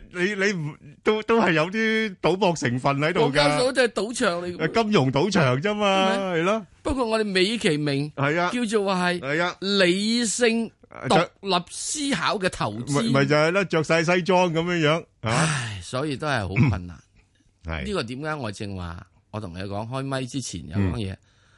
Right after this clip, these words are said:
Speaker 2: 我有樣嘢要爆。
Speaker 1: 爆咩？
Speaker 2: 爆就咩？正話聽下醫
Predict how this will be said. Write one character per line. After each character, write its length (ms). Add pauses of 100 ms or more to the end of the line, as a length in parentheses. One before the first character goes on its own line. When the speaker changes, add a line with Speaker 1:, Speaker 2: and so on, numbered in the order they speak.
(400)
Speaker 2:
我 80
有 140
樣 160
嘢 140
要 200
爆。 440 (680)
Speaker 1:
爆 180
咩？ 260 (580)
Speaker 2:
爆 240
就 120
咩？ 200
正 140
話 100
聽 180
下 120
醫 280